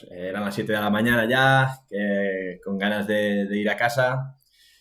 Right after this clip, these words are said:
Y entonces cogimos el, el, el coche, muy mal, para, para irnos a,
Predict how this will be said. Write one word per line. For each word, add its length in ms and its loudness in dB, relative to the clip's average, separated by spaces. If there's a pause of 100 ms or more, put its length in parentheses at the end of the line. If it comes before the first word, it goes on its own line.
(600)
Y 340 2
entonces 360 -2
cogimos 420 0
el, 520 0
el, 360 -6
el 120 -8
coche, 460 4 (280)
muy 180 -6
mal, 480 2 (800)
para, 800 0
para 260 2
irnos 320 0
a, 280 -2